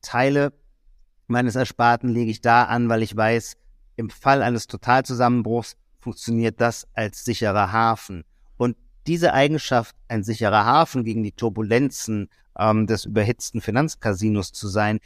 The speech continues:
diese Eigenschaften hat Bitcoin, äh, in den letzten drei Jahren eben gar nicht gezeigt. Und, ähm, das war für Bitcoiner ein wenig enttäuschend.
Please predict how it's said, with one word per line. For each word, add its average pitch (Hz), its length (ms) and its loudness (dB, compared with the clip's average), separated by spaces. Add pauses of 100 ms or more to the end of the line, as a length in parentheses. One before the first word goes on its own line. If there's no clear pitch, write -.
(180)
diese 127 180 0
Eigenschaften 135 480 0
hat 117 160 -4
Bitcoin, 131 480 -2 (300)
äh, 117 260 0
in 120 80 0
den 117 120 0
letzten 117 480 -4 (200)
drei 113 240 0
Jahren 113 420 4
eben 110 240 -2
gar 107 200 2
nicht 104 180 -6
gezeigt. - 600 -2 (260)
Und, 107 440 -2
ähm, 107 260 0
das 104 240 -4
war 107 240 2 (220)
für 110 120 -6
Bitcoiner 123 500 0
ein 117 160 2
wenig 135 200 0
enttäuschend. 139 680 0